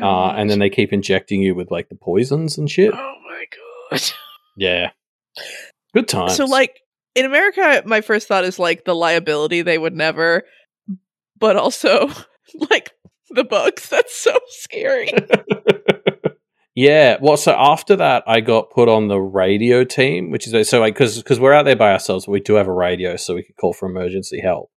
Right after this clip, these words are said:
Speaker 1: Um, and so then I, I went on to the radio team, which are basically the kids who go out and set up a tower for a week. And our job is
Speaker 2: Hmm.
Speaker 1: to, like, relay all the messages and, like,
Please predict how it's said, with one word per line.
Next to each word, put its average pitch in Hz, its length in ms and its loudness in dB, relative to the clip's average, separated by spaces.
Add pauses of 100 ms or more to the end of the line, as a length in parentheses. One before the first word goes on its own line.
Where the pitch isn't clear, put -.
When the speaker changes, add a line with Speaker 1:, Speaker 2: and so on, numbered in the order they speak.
(240)
Speaker 1:
Um, 85 440 -6 (280)
and 104 140 -4
so 110 140 0
then 104 160 0
I, 104 520 0
I 104 180 4
went 107 180 0
on 101 140 -2
to - 120 -6
the 95 120 -4
radio 95 360 0
team, 98 200 -4
which 98 120 -6
are 101 40 -8
basically 95 420 -2
the 92 80 -8
kids - 360 -4
who 92 220 -2 (100)
go 98 200 2
out 90 300 2 (420)
and 101 100 -8
set 95 240 0
up 92 140 -2
a 98 40 -4
tower 92 540 0
for 90 280 -6
a 87 60 -6
week. 90 540 -8 (240)
And 95 280 -4
our 90 160 2
job 90 300 -4
is 226 120 -2
Speaker 2:
Hmm. 220 80 -4
Speaker 1:
to, 95 60 0
like, 87 320 -4 (280)
relay 101 500 0
all 92 200 0
the 90 80 -12
messages 113 800 0
and, 92 100 -4
like, 90 240 -8